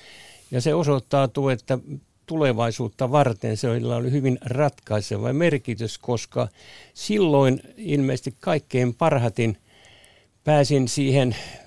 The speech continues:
venäläisen, venäläisyyden ytimeen, elikkä siihen, mitenkä käsitteet ja ajatukset saattavat hyvinkin paljon poiketa länsimaisista.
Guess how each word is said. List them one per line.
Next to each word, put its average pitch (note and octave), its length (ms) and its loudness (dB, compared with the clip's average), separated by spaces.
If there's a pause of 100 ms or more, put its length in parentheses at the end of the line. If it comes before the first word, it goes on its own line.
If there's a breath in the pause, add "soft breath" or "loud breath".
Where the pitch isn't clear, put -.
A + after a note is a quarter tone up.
(320 loud breath)
venäläisen, B2 800 0 (160)
venäläisyyden A#2+ 920 0 (600 soft breath)
ytimeen, A#2 640 2
elikkä B2 400 -2
siihen, B2+ 380 0
mitenkä A#2 640 -2 (420 soft breath)
käsitteet - 1000 -4 (260)
ja C3 220 -4
ajatukset C3+ 720 -2
saattavat G#2+ 720 -4
hyvinkin A#2+ 440 -4
paljon G2+ 360 -6
poiketa - 640 -6 (500 soft breath)
länsimaisista. G2 1080 -4